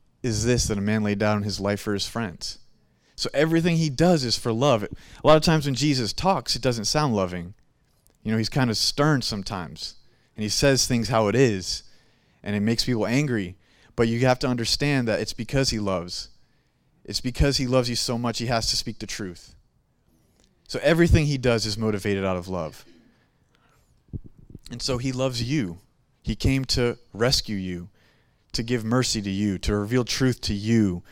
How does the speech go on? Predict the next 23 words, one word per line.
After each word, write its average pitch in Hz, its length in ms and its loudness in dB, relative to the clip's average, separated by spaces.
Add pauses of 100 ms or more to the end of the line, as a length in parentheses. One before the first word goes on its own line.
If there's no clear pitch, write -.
(300)
to 117 140 -2
give 123 200 0
forgiveness 120 540 0
to - 140 -2
you. 95 340 -2 (1300)
Deeply 143 280 2
motivated 101 520 -2
by 90 140 0
love. 87 420 -6 (840)
And 107 80 -10
so 120 420 4 (420)
if 110 180 -6
he 156 140 -2
comes 151 380 -6
here 113 360 -2 (560)
giving 120 420 0
love, 110 360 0
what 110 100 -4
does 131 140 -4
he 127 80 -4
want 120 260 -6
from 98 160 -6
us? - 360 -10